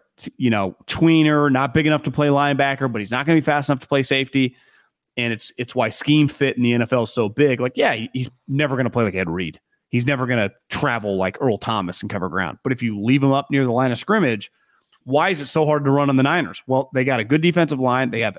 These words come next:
excellent linebackers, and they got Hufanga. <laughs> I mean, it's like, holy shit. It's gonna be, you're gonna have to pass on 'em, and then they feel pretty good about their D Bs, and if you're passing consistently,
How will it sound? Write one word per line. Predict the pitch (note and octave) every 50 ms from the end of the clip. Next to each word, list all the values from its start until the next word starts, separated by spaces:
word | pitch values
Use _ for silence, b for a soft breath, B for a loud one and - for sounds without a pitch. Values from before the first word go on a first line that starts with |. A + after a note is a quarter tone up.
| - -
excellent | D3 D3+ - - C#3+ C#3+ B2+
linebackers, | B2+ B2+ B2+ B2 A#2+ A2+ A2+ A#2 A#2 - -
and | D3 D3 D3
they | C#3
got | C3+ B2 A2+
Hufanga. | - B2 A2+ - - - D3 F3 F#3+ - - - - _ _ _
<laughs> | - - - -
I | -
mean, | F3+ C3+ D3+ C#3+
it's | D#3 C3 C3
like, | D3+ C#3+ C3+
holy | C#3 D3 E3 G3 F#3 C3 -
shit. | - - - - - A#3 - - - b b b b b b b b b b -
It's | D3 C3+ -
gonna | - E3+ D#3 D3+
be, | B2+ D3 D3
you're | C#3 B2 C#3+ D3+
gonna | C#3 E3 D#3
have | C#3+ D3 C#3+ -
to | C3
pass | B2 D3 E3+ G#3 A3+ G#3+ -
on | C3 F#2+ F2
'em, | G2+ -
and | A#2+ C3 C#3+
then | C#3+ C#3+
they | C#3+ C3+
feel | - - D3+ C3+
pretty | A2+ D3 D3 C#3
good | C3 C#3+ C3+
about | C3 C3+ B2+ -
their | B2 B2 B2
D | B2+ C3+ C#3
Bs, | C3+ F3+ G#3 G3+ F3 D3+ -
and | C#3 C#3+ C3+
if | C3+ B2+ -
you're | A#2
passing | - - E3+ G3+ G#3 F#3+ - C#3+ B2+
consistently, | A2+ - A#2 - - G#3+ G3+ - - F2+ G#2+ B2 C#3 C#3